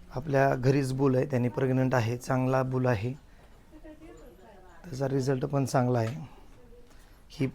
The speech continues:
ही दोन नंबरची, ही बजरंगी बुलनी गाभण आहे रेडी. ही एक नंबरची पण आपल्या घरच्या बुलनीच गाभण आहे. तर, अ,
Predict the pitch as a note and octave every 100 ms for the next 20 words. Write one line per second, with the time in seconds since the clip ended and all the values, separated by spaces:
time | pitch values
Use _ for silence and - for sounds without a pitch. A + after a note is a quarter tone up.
0 | - C3+ B2+ C#3 C3+ C3 B2+ A#2 A#2+ C3
1 | C3 B2+ C3 B2+ B2+ B2 B2 B2 B2 A#2+
2 | B2+ A#2 A#2 A#2+ - - - - - -
3 | - - - - - - - - C#3+ C#3
4 | C3 C#3 C3+ B2+ C3+ C3 B2+ C3+ B2+ A#2+
5 | A#2 B2+ C3 C3 B2+ C3 B2 B2 A2+ -
6 | - - - - - - - - - C4
7 | - - - - - - D#3+ D3+ D3+ D3+
8 | -